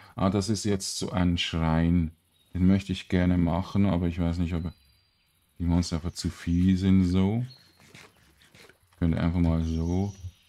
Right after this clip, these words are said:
Und die sch-, können Stacheln schießen. Die machen's auch irgendwann mal. Wenn sie nicht so blöd wären und nichts machen. Ich möchte den Schrein kurz machen.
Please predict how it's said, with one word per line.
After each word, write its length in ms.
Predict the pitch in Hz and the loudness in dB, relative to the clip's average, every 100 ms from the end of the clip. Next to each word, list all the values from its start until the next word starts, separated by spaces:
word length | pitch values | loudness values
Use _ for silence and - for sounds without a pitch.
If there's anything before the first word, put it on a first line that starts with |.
| _ _ - - - | _ _ -14 -14 -6
Und 160 | 85 | -2
die 80 | 92 | -2
sch-, 160 | - - | -4 -2
können 220 | 95 87 | 2 2
Stacheln 540 | - 85 82 - 87 | 0 -2 -2 0 0
schießen. 460 | 80 78 78 78 78 | 0 -2 -2 -4 -4
Die 80 | 78 | -4
machen's 380 | 82 87 80 | -4 -4 -6
auch 280 | 87 82 90 | -4 -6 -6
irgendwann 380 | - 82 85 82 | -8 -4 -2 0
mal. 180 | 82 82 _ _ _ _ _ _ _ | -2 -6 _ _ _ _ _ _ _
Wenn 100 | - | -14
sie 120 | - 80 | -8 -8
nicht 100 | - | -8
so 80 | - | -8
blöd 380 | 82 82 - | -4 -4 -6
wären 280 | 85 82 82 | -8 -6 -4
und 180 | 82 82 | -4 -4
nichts 260 | 82 - 82 | -6 -8 -6
machen. 240 | 82 85 _ _ _ _ _ _ _ _ _ _ _ _ _ _ _ _ _ _ _ _ _ _ _ - - _ _ | -6 -8 _ _ _ _ _ _ _ _ _ _ _ _ _ _ _ _ _ _ _ _ _ _ _ -20 -20 _ _
Ich 100 | - | -2
möchte 260 | 92 95 101 | 0 0 0
den 160 | 92 | 2
Schrein 380 | 87 87 82 87 | 2 2 2 2
kurz 480 | 85 85 82 - - | 0 -4 -4 -6 -8
machen. 960 | 80 82 101 - 139 147 160 180 190 | -6 -6 -10 -8 -4 -2 -2 -2 -4